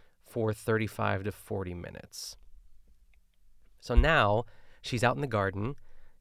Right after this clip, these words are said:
and, uh, she says, "I never feel like I'm ready for a party until I have the table set." And honestly, I get that. I really do feel like that's one of the last, she's, I think her next line was,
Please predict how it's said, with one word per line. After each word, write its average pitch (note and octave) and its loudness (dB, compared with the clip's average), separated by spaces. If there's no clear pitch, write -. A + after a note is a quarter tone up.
and, G2+ 0
uh, G2 -2
she - -6
says, G#2+ -2
"I C#3+ 0
never F3+ 0
feel D3+ -2
like B2+ 0
I'm A2 0
ready G#2 0
for G2+ -2
a F#2 -2
party G2 -6
until G2 -6
I F#2+ -4
have F#2+ -8
the G2 -8
table F#2+ -8
set." - -6
And C#3 0
honestly, B3 -2
I G3 2
get A#3 0
that. E2+ -6
I C#3 2
really D#3+ 0
do C#3 -2
feel C3+ -2
like A#2 2
that's A#2+ 0
one B2 0
of A2 -2
the G#2+ 0
last, G#2 2
she's, - -6
I A#2+ -4
think D#3+ -4
her C#3+ 0
next A2+ -2
line G#2+ 0
was, G2+ -2